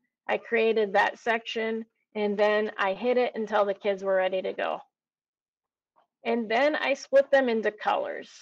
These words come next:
I, I split them into groups, group one, group two, group three, group four. Each of those groups were colors,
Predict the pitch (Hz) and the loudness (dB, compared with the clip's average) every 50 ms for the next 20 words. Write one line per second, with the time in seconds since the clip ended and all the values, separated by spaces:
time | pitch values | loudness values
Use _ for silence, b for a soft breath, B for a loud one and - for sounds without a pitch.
0 | _ _ _ _ _ _ _ _ _ _ _ _ _ 247 226 214 214 208 214 - | _ _ _ _ _ _ _ _ _ _ _ _ _ 2 4 4 6 4 4 2
1 | - 220 214 208 - - _ 254 247 240 254 240 226 214 214 208 202 208 208 196 | 0 -2 -2 -2 -6 -2 _ 2 2 4 2 0 0 0 0 -2 -2 -4 -6 -6
2 | 208 - - - 220 208 208 208 220 226 226 233 233 240 240 233 - 214 202 208 | -6 -12 -4 -2 -2 -2 0 0 2 2 2 0 -2 -4 -6 -4 -4 -4 -4 -4
3 | - - 220 214 208 196 202 202 190 196 - - 208 208 196 190 202 196 196 - | -4 -4 -2 -2 -2 -2 -2 -4 -4 -6 -8 -6 -4 -4 -4 -2 -4 -8 -8 -8
4 | - - 226 226 233 240 240 - - 240 233 - 254 240 202 220 220 214 208 214 | -6 -2 0 2 2 2 0 0 -4 -6 -4 -2 -4 -2 0 2 0 0 0 -4
5 | - 214 220 202 - - 196 202 208 - - - 233 240 240 233 233 233 233 226 | -4 -4 -4 -4 -6 -8 -8 -8 -8 -4 0 0 2 2 2 0 0 -2 -4 -8
6 | - | -16